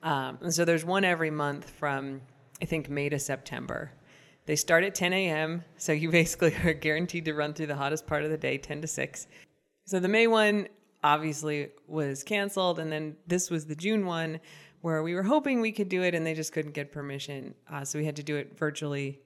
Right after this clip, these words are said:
as well. Uh, so it's different than other virtual races 'cause you have to do it at the same time. You have to do it in the state of Florida, so you can't go to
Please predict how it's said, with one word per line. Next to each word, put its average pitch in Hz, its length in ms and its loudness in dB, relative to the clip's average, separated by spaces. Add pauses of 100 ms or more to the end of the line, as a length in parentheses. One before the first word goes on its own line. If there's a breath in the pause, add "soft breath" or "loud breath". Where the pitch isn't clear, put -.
(120)
as 147 180 -4
well. 127 420 -4 (300 loud breath)
Uh, 151 140 0
so 156 120 -2
it's 226 120 0
different 311 280 0
than 196 100 0
other 180 200 2
virtual 208 380 -2
races 202 280 -4
'cause 196 140 -4
you 180 60 -4
have 180 240 -2
to - 100 -6
do 170 140 -2
it 165 100 0
at 160 100 -2
the 160 80 -4
same 156 280 -6
time. 151 300 -6
You 170 40 -6
have 190 120 -2
to 196 60 -4
do 180 120 2
it - 80 -4
in 202 160 0
the 233 80 2
state 202 240 0
of 202 80 -2
Florida, 147 520 -2 (120)
so - 160 -10
you - 20 -8
can't 170 400 -2
go 170 160 2
to 165 140 -2